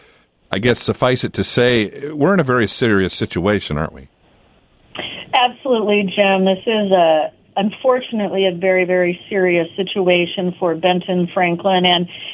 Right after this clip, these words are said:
Speaker 2: and Walla Walla County, some of our surrounding counties who are also seeing, um, the case rates explode. And when we look at the data, I, I think what's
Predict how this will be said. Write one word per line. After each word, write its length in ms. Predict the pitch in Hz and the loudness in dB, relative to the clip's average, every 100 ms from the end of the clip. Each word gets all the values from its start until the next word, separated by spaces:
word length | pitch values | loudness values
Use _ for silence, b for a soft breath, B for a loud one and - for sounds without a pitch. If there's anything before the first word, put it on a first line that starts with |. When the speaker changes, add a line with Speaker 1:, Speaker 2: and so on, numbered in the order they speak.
| B | B
Speaker 2:
and 160 | 262 262 | 0 2
Walla 240 | 247 240 214 | 2 2 2
Walla 240 | 196 185 185 | 2 0 -2
County, 260 | 220 170 170 | -4 -4 -4
some 80 | 196 | -4
of 100 | 185 | -2
our 160 | 180 175 | -2 -4
surrounding 480 | - 180 175 175 170 - | -2 0 0 0 -2 -2
counties 360 | 175 170 165 - | 0 0 -2 -2
who 140 | 180 | 2
are 220 | 170 160 - | 4 2 0
also 440 | 185 196 190 185 170 170 | 2 2 0 -2 -4 -4
seeing, 540 | 196 196 185 165 160 160 B B B B B B | -2 0 2 0 -2 -8 B B B B B B
um, 360 | 190 175 165 160 - _ 180 | 0 2 0 -4 -14 _ -4
the 120 | 180 | -4
case 420 | - 208 185 - | 0 0 0 0
rates 300 | 185 170 170 | 0 0 -2
explode. 720 | 175 165 - - 180 160 151 147 B B B B | -8 -10 -12 -2 2 2 2 -6 B B B B
And 200 | - 202 | -4 0
when 220 | 202 202 196 | 2 2 2
we 360 | 190 185 175 233 | 4 2 0 -2
look 200 | 233 254 | -2 -2
at 140 | 247 | -2
the 80 | 185 | -4
data, 400 | 180 202 214 202 | 0 0 2 2
I, 1120 | 175 165 160 156 160 - - 160 175 - 190 | 2 2 0 -2 -8 -18 -8 -2 -2 -2 -4
I 40 | 185 | -4
think 220 | 208 190 | -6 -2
what's 200 | 190 170 | -2 -2